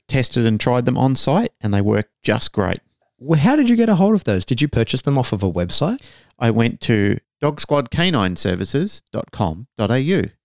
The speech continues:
Speaker 2: That's where people should go to get themselves some Bright's Bites, healthy, nutritious, but also highly motivational dog training treats.
Speaker 1: Get them in your dog, y'all.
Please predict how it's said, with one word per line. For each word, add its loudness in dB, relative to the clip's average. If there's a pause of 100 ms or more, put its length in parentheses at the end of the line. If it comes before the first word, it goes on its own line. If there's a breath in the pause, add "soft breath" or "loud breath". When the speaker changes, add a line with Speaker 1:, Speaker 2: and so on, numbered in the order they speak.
(120)
Speaker 2:
That's -4
where 2
people 2
should 0
go 2
to 0
get 0
themselves 2
some 2
Bright's 0
Bites, -4
healthy, 0 (160)
nutritious, 0 (160)
but -4 (180)
also 2
highly 0
motivational 0
dog -4
training -4
treats. -10
Speaker 1:
Get -2
them 0
in 2
your 2
dog, 0
y'all. 0